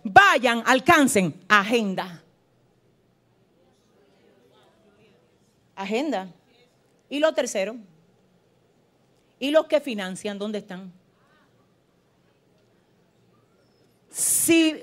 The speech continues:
José de Arimatea no viene y le dice a Poncio Pilato: "Dame el cuerpo", íbamos a necesitar un, un,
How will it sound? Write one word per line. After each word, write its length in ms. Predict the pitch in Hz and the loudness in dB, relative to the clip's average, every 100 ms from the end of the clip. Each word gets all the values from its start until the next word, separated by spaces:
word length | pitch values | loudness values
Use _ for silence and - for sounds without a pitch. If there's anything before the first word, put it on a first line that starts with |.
| 208 | -2
José 380 | 277 285 285 359 | 4 4 2 -2
de 180 | 415 453 | 0 2
Arimatea 600 | 453 415 330 - 269 233 | 2 2 2 2 2 2
no 200 | 254 330 | 2 2
viene 580 | 285 247 208 202 202 - _ _ | 4 2 2 -2 -6 -12 _ _
y 120 | - 254 | 0 2
le 120 | 240 | 2
dice 240 | 262 359 | 2 2
a 60 | 311 | 2
Poncio 380 | 294 302 302 285 | 2 2 4 2
Pilato: 380 | 254 202 202 | 2 2 2
"Dame 220 | 208 220 254 | 2 2 2
el 80 | |
cuerpo", 400 | - 202 170 202 190 _ _ _ _ _ _ _ _ _ _ - | 2 0 0 -8 -10 _ _ _ _ _ _ _ _ _ _ -6
íbamos 280 | 240 247 240 | -2 -2 -2
a 40 | |
necesitar 420 | 233 226 220 214 | -6 -8 -4 -4
un, 180 | 214 214 226 | -4 -8 -6
un, 560 | 226 220 202 170 151 | -4 -4 -6 -10 -14